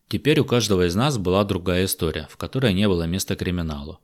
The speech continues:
Все мы были простыми парнями, которым посчастливилось вытянуть счастливый билет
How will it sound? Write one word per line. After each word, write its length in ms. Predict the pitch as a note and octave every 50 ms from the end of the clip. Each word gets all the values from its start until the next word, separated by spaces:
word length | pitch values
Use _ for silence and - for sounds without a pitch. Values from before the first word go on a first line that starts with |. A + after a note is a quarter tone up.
| _ _
Все 200 | - - - F#3+
мы 140 | F#3+ C#3 G2+
были 240 | F#2+ B2+ A#2 F#2+ D#2+
простыми 460 | - - F#2 - - - A2+ F2 E2
парнями, 500 | - - F2 F#2 G#2+ C#3+ E3 D#3+ D3 C#3
которым 460 | C3 C3+ F#2+ F2+ - G#2 F2+ F2+ E2+
посчастливилось 800 | - - E2+ - - F2+ - - C#3 D#3+ D3+ C3+ A#2 - - -
вытянуть 300 | G2+ G2 - F2+ E2+ -
счастливый 420 | - - - - F#2 E2 D#2+ D#2+
билет 320 | D#2 E2 F#2+ C3+ D3+ -